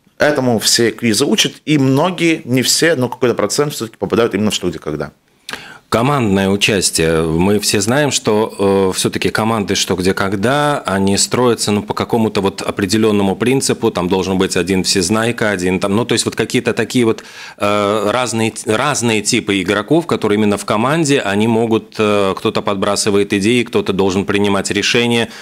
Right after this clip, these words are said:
Speaker 2: кто-то отсеивать. И вот это, э, если, ну, вот как, как определяется тип игрока, насколько вот в этих, э, если мы говорим про просто пап-, квизы.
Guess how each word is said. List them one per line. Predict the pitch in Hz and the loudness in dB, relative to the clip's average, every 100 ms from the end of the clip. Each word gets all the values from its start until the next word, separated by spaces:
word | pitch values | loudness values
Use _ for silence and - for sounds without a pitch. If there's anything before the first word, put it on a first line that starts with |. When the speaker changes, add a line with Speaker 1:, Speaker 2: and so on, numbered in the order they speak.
| - | -16
Speaker 2:
кто-то | - 101 104 | -4 -2 0
отсеивать. | 98 - 131 131 123 113 - - - - | 0 0 2 2 2 0 -4 -16 -18 -2
И | 107 113 117 120 117 117 117 | 2 4 4 4 2 2 0
вот | 104 101 98 113 - 117 110 - | 0 -2 0 -2 -4 -6 -6 -4
это, | 120 113 - 107 95 95 92 90 85 82 | -2 -2 -2 -2 0 0 0 0 -2 -2
э, | 85 82 87 90 82 - - 85 | -2 0 0 0 -2 -10 -20 -8
если, | 98 101 156 - 135 104 101 | -2 0 0 2 0 0 -2
ну, | 117 | 0
вот | 107 | 0
как, | 160 143 | -2 -2
как | 143 123 | -2 -2
определяется | 104 101 113 110 - | -2 0 2 2 -2
тип | - 127 120 | -2 0 0
игрока, | 104 101 92 98 90 | 0 0 0 0 0
насколько | 90 117 - | -2 -2 0
вот | 98 90 | -2 0
в | |
этих, | 101 104 101 - - - | 0 0 -4 -8 -16 -10
э, | - 98 | -4 0
если | 95 95 98 | 0 0 0
мы | 98 | 2
говорим | 98 101 98 | 2 2 0
про | - 95 92 - - - | -2 -2 -2 -6 -12 -4
просто | 92 - | -2 -2
пап-, | - 156 156 | -2 -2 -2
квизы. | 107 107 98 98 | 0 2 2 0